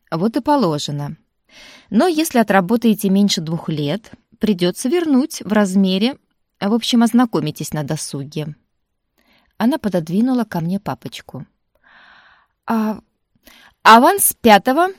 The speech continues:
зарплата двадцатого. Пока оформила на текущую банковскую карту, но если есть желание наличными". Желания не было. Я замотала головой.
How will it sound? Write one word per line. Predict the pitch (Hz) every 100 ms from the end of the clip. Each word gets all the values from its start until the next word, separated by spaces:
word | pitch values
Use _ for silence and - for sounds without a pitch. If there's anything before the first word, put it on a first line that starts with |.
| -
зарплата | 196 226 - 226 247
двадцатого. | 220 233 - 175 160 151 160 175 - _ _ _ _ _
Пока | 214 214 302 392
оформила | - 208 196 190 185
на | 196
текущую | 208 - 269 - 214
банковскую | 196 185 175 - 175
карту, | - 170 - - 302 349 _
но | 190 233
если | 226 220 220
есть | 208 202 -
желание | 190 185 170 170
наличными". | 170 262 - - 170 143 139 - _ _ _ _ _ _ _
Желания | 196 226 247 262 254
не | 233 196
было. | 180 180 202 _ _ _
Я | 196 208
замотала | 190 180 - 170 160
головой. | 160 156 156 214 -